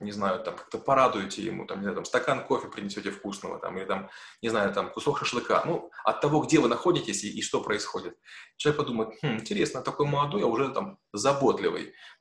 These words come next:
Ну, почему бы тоже не помочь?» И очень часто, э, взрослые предприниматели берут под крыло таких малышей, э, как, как сыновей,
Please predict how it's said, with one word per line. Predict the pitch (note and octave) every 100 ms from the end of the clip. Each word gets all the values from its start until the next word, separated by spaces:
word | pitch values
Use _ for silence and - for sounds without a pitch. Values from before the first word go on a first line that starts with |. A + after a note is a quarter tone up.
| _
Ну, | G3+
почему | G3+ - B3+
бы | F#3+
тоже | D#3 C#3
не | A#2+
помочь?» | A#2 G2+ E2+ - - - _
И |
очень | A#2+ A#3 G#3+
часто, | G3 F#3+ E3+ B2+
э, | A2 - - -
взрослые | G#2+ B2 D3+ D3 A2
предприниматели | G#2 - A2 C3+ E3+ E3 A2
берут | G#2 C#3 C3+
под | -
крыло | - A#2+ G#2
таких | G2+ G#2+ G#2
малышей, | A2 A#2+ - D#3+ E3+ - - - _
э, | - G#2+
как, | - -
как | D#3+ -
сыновей, | - C3 A#2+ C3 E3 D#3+